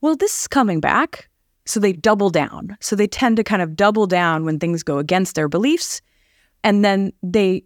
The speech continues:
take profits when they think they're right. A divergent individual is going to have the exact opposite perspective. When they lose,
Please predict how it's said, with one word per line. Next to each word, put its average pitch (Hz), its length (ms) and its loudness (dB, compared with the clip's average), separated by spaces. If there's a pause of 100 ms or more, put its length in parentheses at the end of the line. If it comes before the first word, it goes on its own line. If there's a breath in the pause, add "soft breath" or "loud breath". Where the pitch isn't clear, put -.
take - 240 -2
profits 208 640 0
when 185 140 0
they 185 100 2
think 175 180 -2
they're 147 120 -4
right. - 400 -12 (960)
A 220 80 2
divergent 208 1040 2
individual 156 880 -2
is 180 160 -2
going 214 220 2
to 196 80 2
have 185 220 -2
the 190 100 0
exact 180 400 -2
opposite 180 500 0 (160)
perspective. - 760 -2 (400)
When 220 220 4
they 202 180 2
lose, 226 800 2